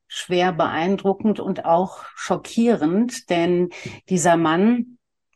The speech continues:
ist eben völlig empathielos gewesen. Man darf nicht vergessen, der Mann ist natürlich geistesgestört gewesen,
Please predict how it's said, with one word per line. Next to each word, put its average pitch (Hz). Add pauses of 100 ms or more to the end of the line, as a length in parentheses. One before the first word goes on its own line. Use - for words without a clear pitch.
(420)
ist -
eben 170
völlig 180
empathielos 165
gewesen. 190
Man 170
darf 165
nicht 180
vergessen, 170
der 165
Mann 156
ist -
natürlich 175
geistesgestört 160
gewesen, 175